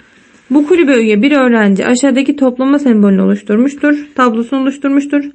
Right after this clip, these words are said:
İkisi arasındaki farkın işleminin sonucu hangisidir diye soruyor sana. Bak şimdi, zaten alfa ile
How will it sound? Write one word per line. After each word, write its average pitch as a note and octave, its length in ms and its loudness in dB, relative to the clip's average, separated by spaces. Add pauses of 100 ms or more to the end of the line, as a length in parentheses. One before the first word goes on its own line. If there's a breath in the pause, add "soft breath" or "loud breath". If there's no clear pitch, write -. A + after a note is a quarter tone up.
(480 soft breath)
İkisi D4 260 0
arasındaki A#3+ 420 0
farkın C4 400 0
işleminin A3 440 0
sonucu C4 520 0
hangisidir A3+ 600 0
diye B3+ 140 0
soruyor C4+ 340 0
sana. B3+ 360 -2 (1040)
Bak C4+ 240 2
şimdi, F3+ 260 -6 (480 loud breath)
zaten D#4 440 0
alfa D4 420 0
ile F#3+ 180 -2